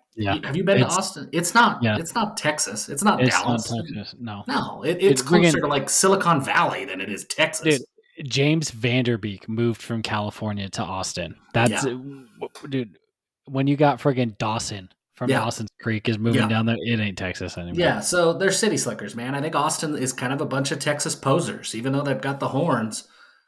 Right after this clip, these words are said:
Speaker 2: Uh, you know, you could have done anything with Matthew McConaughey, too, that, like,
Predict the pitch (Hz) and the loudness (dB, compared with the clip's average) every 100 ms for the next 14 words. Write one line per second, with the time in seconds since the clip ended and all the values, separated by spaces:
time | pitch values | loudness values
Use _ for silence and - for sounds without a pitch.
0 | - 123 127 123 - 123 110 113 110 123 | -6 -2 2 0 -2 -6 -4 -4 -6 -6
1 | 117 143 131 127 120 123 123 117 113 120 | -2 -2 0 2 2 0 0 -2 -2 -4
2 | 120 117 107 117 123 127 131 135 120 117 | -4 -6 -6 -4 -2 0 0 -2 -4 -4
3 | 135 135 113 107 104 | -6 -6 -6 -6 -6